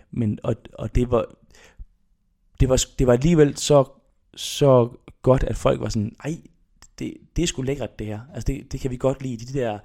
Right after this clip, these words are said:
de kan, de kan godt finde ud af noget." Så det, det vendte meget efter ølfestivalen til, at fra at vi, at vi skulle ud og kontakte alle, og alle folk er sådan, for der er så mange, der laver øl, og der er så mange, der kommer hele tiden. Hvis du har en bar, folk kommer hele tiden og siger sådan, "Hey, skal du ikke købe vores øl?" Og til sidst bliver man bare træt af det, så man siger bare nej.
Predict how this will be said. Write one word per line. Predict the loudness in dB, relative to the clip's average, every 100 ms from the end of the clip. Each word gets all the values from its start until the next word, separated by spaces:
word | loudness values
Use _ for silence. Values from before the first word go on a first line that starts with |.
| -18 _ -12
de | -10
kan, | -10 -12 -12
de | -10
kan | -6
godt | -8
finde | -4 -2
ud | -2
af |
noget." | 0 -2 -4
Så | -6
det, | -6 -6 -8 -16 -20 -14 -6
det | 0
vendte | 2 2
meget | 0 4 4 4
efter | 0 -4 -4
ølfestivalen | -4 -4 -6 -6 -6 -6 -8
til, | -8 -6
at | -8 -10 _ _ -8
fra | -6
at | -4
vi, | -4 -6 -6
at | -8 -2
vi |
skulle | -2 -2 0
ud |
og | -2
kontakte | -2 -8 -8 -8
alle, | -6 -6 -6
og | -4
alle | -2 -2
folk | -2 -6
er | -6
sådan, | -6 -6
for | -4
der | -4
er |
så | -4
mange, | -4 -4
der | -6
laver | -6 -6
øl, | -4
og | -4
der | -4
er |
så | -4
mange, | -4 -4
der |
kommer | -2 -4
hele | -4
tiden. | -10 -10
Hvis | -10
du | -10
har | -12 -12 -12
en | -8
bar, | -8 -8 -10
folk | -8
kommer | -6 -6
hele | -6
tiden | -6 -10
og |
siger | -10 -6
sådan, | -4
"Hey, | -4
skal | -8 -12
du |
ikke | -16 -18 _
købe | -12
vores | -10 -10
øl?" | -12 -14 -20 -20 -20 -20 -20 -20 _ -10
Og | -2
til |
sidst | -2 0
bliver | -2
man | -4
bare | -6
træt | -6 -6
af | -6
det, | -6
så |
man | -6
siger | -4 -2
bare | -2
nej. | -2 -4